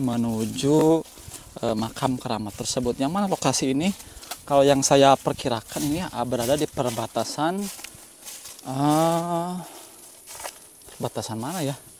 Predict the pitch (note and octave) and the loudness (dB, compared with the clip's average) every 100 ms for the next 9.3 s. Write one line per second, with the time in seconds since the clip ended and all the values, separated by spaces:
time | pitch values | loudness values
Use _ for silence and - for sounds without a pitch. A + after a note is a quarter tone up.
0 | - - - - - C#3 E3 F#3 F#3 C3+ | -20 -20 -18 -10 -4 -2 -2 -2 4 4
1 | F3 F#3 - - - - - - - - | 4 2 -2 -20 -20 -20 -20 -20 -20 -20
2 | - - C3+ B2 C3 F3+ - - - - | -18 0 4 6 6 4 6 6 6 6
3 | - - - - - - - - - - | 6 4 4 2 2 0 2 2 0 -2
4 | D#3 C3+ B2 - A#2 - D#3+ F3 C3 B2 | -4 -2 -2 0 0 0 -2 0 2 2
5 | - B2+ C#3 A#2+ - A2+ C3 - - C3+ | 0 -4 2 2 2 0 -2 -2 -4 -2
6 | F3+ G3 B2 B2+ - - - - - - | -2 -2 0 0 -2 -8 -12 -18 -20 -20
7 | - - - - B4 B4+ - - - - | -20 -18 -16 -12 -10 -10 -10 -16 -2 -2
8 | - E3 C3+ C3 B2+ A#2+ A#2+ A#2 A#2 A2 | 0 -2 0 2 2 2 0 -2 -4 -6
9 | G2+ B2+ E3+ | -4 -2 -2